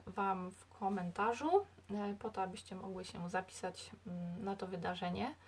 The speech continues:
E, i dla obecnych, e, osób podczas webinaru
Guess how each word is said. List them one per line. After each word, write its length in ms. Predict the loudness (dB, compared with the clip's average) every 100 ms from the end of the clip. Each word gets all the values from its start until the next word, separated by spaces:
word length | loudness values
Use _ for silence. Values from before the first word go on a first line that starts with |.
| -18 -16 -16 -18 -4 6
E, 680 | 8 8 8 6 6 4 0 -6 -2
i 340 | 0 2 2
dla 220 | 8 8
obecnych, 920 | 8 4 2 2 0 0 0 -4 -6 -2
e, 240 | 0 2
osób 440 | 0 0 -2 -4 -6 -10 -8
podczas 520 | -4 -4 -2 -4 -2
webinaru 840 | -2 -2 -2 0 0 2 2 0